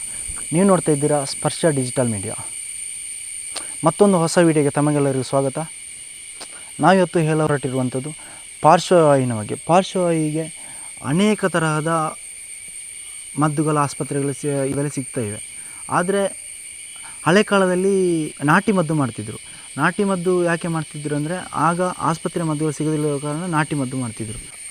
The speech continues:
ನಾಟಿ ಮದ್ದು, ಮದ್ದಿನಿಂದಲೇ ಅನೇಕ ಗುಣಮುಖರಾದಂಥ ಉದಾಹರಣೆಗಳಿವೆ. ಇಂದಿನ ಯುಗದಲ್ಲಿ ನಾವು ಸೇವಿಸುವಂಥ ಆಹಾರ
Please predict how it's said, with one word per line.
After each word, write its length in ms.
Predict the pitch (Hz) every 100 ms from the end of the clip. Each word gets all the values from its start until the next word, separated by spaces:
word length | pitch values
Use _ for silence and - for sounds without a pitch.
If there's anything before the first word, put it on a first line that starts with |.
| 131
ನಾಟಿ 260 | 160 190
ಮದ್ದು, 400 | 202 190 180 185
ಮದ್ದಿನಿಂದಲೇ 480 | 170 160 180 175 196
ಅನೇಕ 360 | 165 170 180 165
ಗುಣಮುಖರಾದಂಥ 720 | 147 160 160 160 151 147 147
ಉದಾಹರಣೆಗಳಿವೆ. 920 | 160 143 131 117 107 107 113 - - - 151
ಇಂದಿನ 300 | 190 214 214
ಯುಗದಲ್ಲಿ 680 | 190 185 185 185 196 -
ನಾವು 380 | 127 156 185 165 - -
ಸೇವಿಸುವಂಥ 480 | 175 180 170 165
ಆಹಾರ 540 | 160 123 139 175 185